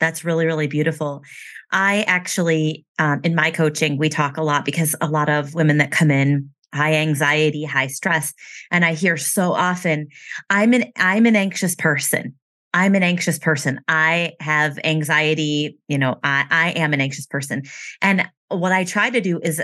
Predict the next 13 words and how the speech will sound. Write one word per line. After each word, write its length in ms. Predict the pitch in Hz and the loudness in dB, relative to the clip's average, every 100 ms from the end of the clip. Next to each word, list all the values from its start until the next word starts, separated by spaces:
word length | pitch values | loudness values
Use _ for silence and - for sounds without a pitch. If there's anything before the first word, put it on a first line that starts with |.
| - | -6
is 300 | - 165 147 | 0 0 0
detach 520 | 143 160 175 165 - - | -2 -2 0 0 -2 -2
them 200 | 165 156 | 0 0
from 320 | - 160 156 | -2 -2 0
that 140 | 147 | 0
identity. 680 | 135 139 131 135 - 90 - _ _ _ _ _ _ _ _ | 0 0 -2 -2 -4 -12 -20 _ _ _ _ _ _ _ _
And 100 | 180 | 0
what 100 | 165 | 2
I 80 | 165 | 2
mean 180 | 170 214 | 4 4
by 140 | 185 | 4
that 180 | 165 151 | 2 2
is 220 | 156 156 | 2 0